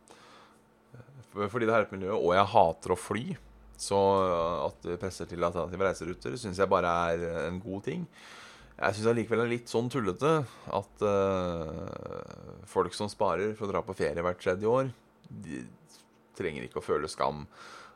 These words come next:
når det liksom er folk som pendler, eh, mellom Oslo og Bergen hver dag. La oss heller, la oss heller gå etter de, med, med, tenker jeg da, i min st-, i min stille sinn.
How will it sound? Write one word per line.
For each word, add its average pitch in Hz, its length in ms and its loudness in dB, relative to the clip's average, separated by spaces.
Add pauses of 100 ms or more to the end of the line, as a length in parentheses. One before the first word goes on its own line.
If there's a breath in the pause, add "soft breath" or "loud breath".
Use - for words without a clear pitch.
(120)
når 95 140 -6
det 95 100 -2
liksom 82 220 -8
er 73 240 0
folk 78 220 -6
som 87 140 -8
pendler, 85 520 -4 (140)
eh, 87 200 -4
mellom 87 280 -4
Oslo - 200 -4
og 85 80 0
Bergen 85 280 -2
hver 87 180 0
dag. 104 260 6 (120)
La 82 120 -8
oss - 100 -10
heller, 82 360 -4 (320)
la 95 80 0
oss 95 80 -6
heller 98 180 -2
gå 82 200 -2
etter 92 200 -8
de, 98 240 -10 (680 soft breath)
med, 69 320 -4
med, 80 320 -10
tenker 85 320 -4
jeg 71 240 -4
da, - 120 -6
i - 80 -8
min - 120 -12
st-, - 160 -10
i 80 80 -4
min 73 100 -10
stille - 260 -10
sinn. - 160 -10